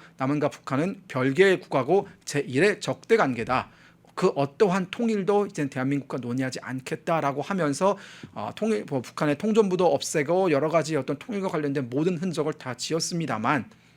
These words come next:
결국은 북한 주민의 반발에 의해서 또한 북한 엘리트들의 반발에 의해서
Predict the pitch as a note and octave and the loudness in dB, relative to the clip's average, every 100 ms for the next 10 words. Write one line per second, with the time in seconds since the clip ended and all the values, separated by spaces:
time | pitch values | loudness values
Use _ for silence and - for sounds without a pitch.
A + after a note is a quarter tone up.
0 | _ _ - A#2+ B2 E3+ F3 - - C3+ | _ _ -12 -8 -4 -4 -6 -16 -12 -10
1 | - G3 G3+ D#3+ D#3+ E3 E3 - D3+ F3 | -2 0 0 -2 -2 0 -2 -4 0 4
2 | G#3 F3+ B2+ - D#3+ G3 - - - D#3 | 6 6 4 0 -2 -2 -8 -20 -4 -2
3 | C3+ - F3 E3 B2+ C#3+ G#3 - F3+ F#3 | -2 0 0 0 -2 0 0 -2 0 0
4 | E3+ C3 D3+ F3+ G#3 C3+ A#2 G#2+ C3 D#3+ | -2 -6 0 2 2 0 -2 -6 -4 -4
5 | G3+ | -4